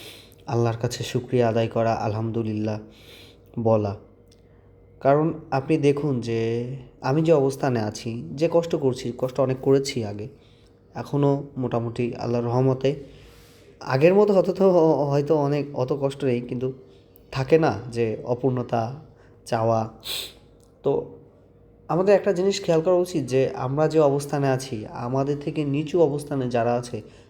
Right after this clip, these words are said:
তাদের দিকে তাকানো। যখন আমরা তাদের দিকে তাকাবো, তখন মনে হবে যে না, আল্লাহ আমাদেরকে অনেক ভালো রাখছে।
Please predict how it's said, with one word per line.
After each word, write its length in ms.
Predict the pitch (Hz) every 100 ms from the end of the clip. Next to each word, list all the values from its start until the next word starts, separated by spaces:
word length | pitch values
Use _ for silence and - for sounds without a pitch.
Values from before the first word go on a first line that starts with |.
| -
তাদের 340 | 117 120 127
দিকে 220 | 123 131 131
তাকানো। 440 | 110 110 104 107 - - - - - -
যখন 500 | 131 127 - 147 147 139
আমরা 280 | 120 135
তাদের 320 | 135 120 131 131
দিকে 220 | 135 143
তাকাবো, 560 | 131 131 135 113 - - - - - _ _ _ -
তখন 280 | 147 147 180
মনে 200 | 175 175
হবে 260 | 160 156
যে 120 | 156 143
না, 340 | 131 101 - - - - _ _ _ _ _ _ _
আল্লাহ 240 | 131 135 143
আমাদেরকে 420 | 143 139 139 143
অনেক 260 | 127 135 127
ভালো 220 | 113 107
রাখছে। 400 | 104 - -